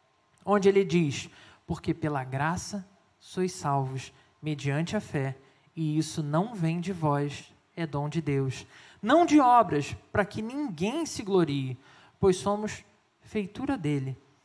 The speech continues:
criados em Cristo Jesus para boas obras, as quais Deus de antemão preparou para que andássemos nelas." Tudo começa em Deus,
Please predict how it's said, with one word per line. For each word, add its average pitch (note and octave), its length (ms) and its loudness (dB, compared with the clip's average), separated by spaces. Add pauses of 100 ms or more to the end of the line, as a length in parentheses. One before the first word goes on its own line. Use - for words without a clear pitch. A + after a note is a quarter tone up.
(260)
criados G3+ 880 2
em F#3 120 0
Cristo B3 520 -2
Jesus F#3 580 -2 (160)
para A#3+ 500 2
boas D#3+ 520 2
obras, C#3 480 0 (260)
as F#3 280 2
quais F3+ 340 2
Deus E3 240 4
de C#3+ 160 -4
antemão F3+ 680 -2 (460)
preparou G3 600 2 (300)
para F3 200 -2
que G3+ 140 -8
andássemos F3+ 760 -2
nelas." G3 580 -6 (880)
Tudo G#3 300 -4
começa F3 600 0
em C4+ 140 -8
Deus, E3 500 0